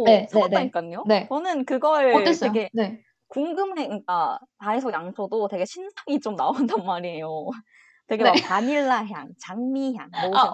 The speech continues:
Speaker 1: 어,
Speaker 2: 꽃의 향.
Speaker 1: 업데이트가 되나요? <laughs>
Speaker 2: 네, 그 구-, 그거를 구경하는 재미가 있어요.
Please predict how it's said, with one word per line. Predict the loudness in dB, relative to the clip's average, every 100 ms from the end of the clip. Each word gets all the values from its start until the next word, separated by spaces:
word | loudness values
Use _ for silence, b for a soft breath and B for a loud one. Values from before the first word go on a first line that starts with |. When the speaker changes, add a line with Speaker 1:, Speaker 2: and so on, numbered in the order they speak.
| 2
Speaker 1:
어, | 0 -2
Speaker 2:
꽃의 | -4 2 4 4
향. | 4
Speaker 1:
업데이트가 | 2 2 2 6 6
되나요? | 6 2 6 6 6
<laughs> | 2 -4 -6
Speaker 2:
네, | -2 -2 -2 -4 -2 -2
그 | -2 -4
구-, | -4 -4 -4
그거를 | -4 0 0 0
구경하는 | -4 -6 -4 -4 -4
재미가 | -2 -4 -4
있어요. | -6 -6 -6 -6 -8 -10 -10 -14